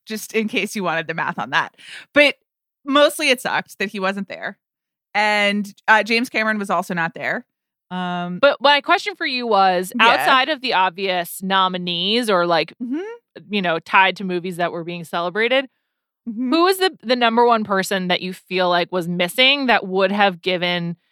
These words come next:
Speaker 2: this ceremony an injection of star power?
Speaker 1: Well, always Jennifer Lopez, <laughs> um, who they did not nominate for an award however many years ago. And to me,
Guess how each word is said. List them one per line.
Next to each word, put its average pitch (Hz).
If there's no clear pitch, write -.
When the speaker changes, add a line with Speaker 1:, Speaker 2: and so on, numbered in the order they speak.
Speaker 2:
this 190
ceremony 240
an 202
injection 196
of 190
star -
power? -
Speaker 1:
Well, 359
always 480
Jennifer 196
Lopez, -
<laughs> 415
um, 254
who 320
they 302
did 294
not 277
nominate 208
for 254
an 226
award 202
however 233
many 254
years 226
ago. 208
And 208
to -
me, 254